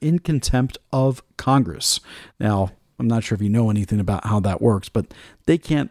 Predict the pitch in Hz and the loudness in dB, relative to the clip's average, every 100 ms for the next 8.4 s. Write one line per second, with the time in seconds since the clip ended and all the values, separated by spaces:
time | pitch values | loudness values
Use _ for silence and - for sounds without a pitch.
0 | - 120 117 - 123 113 107 98 95 - | -4 -2 -2 0 0 2 2 0 -2 -4
1 | 98 85 - - 120 - - - 127 127 | -6 -4 0 4 4 2 -4 2 4 4
2 | 127 117 98 95 95 95 107 107 90 90 | 0 0 -4 -2 0 0 0 0 0 0
3 | 104 113 135 120 135 139 147 180 185 - | 0 2 0 0 0 0 0 -2 -2 -2
4 | - - - - - - - 117 117 117 | -4 -10 -20 -20 -20 -20 -6 -2 2 0
5 | 117 - - 131 123 135 131 127 123 123 | -2 -6 -4 -2 -2 0 0 0 -2 -2
6 | 131 143 127 120 - 120 110 107 - 117 | -2 0 0 0 -2 -2 0 -2 -6 -4
7 | 107 107 104 104 95 85 - 139 151 165 | 0 2 0 -2 -4 -6 -4 -2 0 0
8 | 139 127 - - | 0 -2 -2 -6